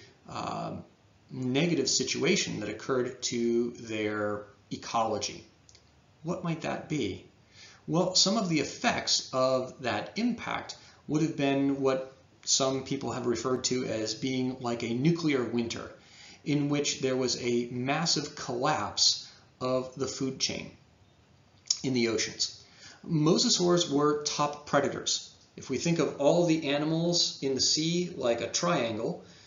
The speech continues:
you have many plankton and single-celled algae at the bottom. Those algae feed a s-, a large number of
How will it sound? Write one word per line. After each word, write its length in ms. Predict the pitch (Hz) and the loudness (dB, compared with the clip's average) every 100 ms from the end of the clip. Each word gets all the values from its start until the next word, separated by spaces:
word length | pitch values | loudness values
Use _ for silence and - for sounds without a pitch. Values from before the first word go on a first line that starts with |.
| - | -14
you 140 | - 123 | -4 -2
have 160 | 113 | 0
many 300 | 120 135 156 | 2 2 2
plankton 720 | - - 143 151 165 190 208 - - - _ _ | 0 -2 2 2 2 0 -2 -6 -20 -20 _ _
and 160 | 135 113 | -8 4
single-celled 880 | - 156 160 156 - 131 131 131 127 | 6 6 4 2 2 4 2 0 -2
algae 440 | 131 143 175 175 | -2 0 -2 -4
at 100 | - | -6
the 60 | - | -4
bottom. 420 | 143 139 113 - - - - - - - | -2 -2 -4 -10 -20 -20 -20 -20 -20 -16
Those 540 | - 127 143 160 - - | -4 6 6 6 2 -2
algae 560 | 135 165 165 196 - - - | -2 0 0 -2 -6 -16 -16
feed 320 | - 147 139 | -6 -2 -2
a 100 | - | 2
s-, 500 | 123 - - - - | 6 6 6 2 -2
a 240 | 123 123 123 | 0 0 0
large 360 | 123 147 143 | 2 2 0
number 320 | 139 139 143 | -2 0 0
of 460 | 139 - 120 - - | -2 -4 -4 -6 -10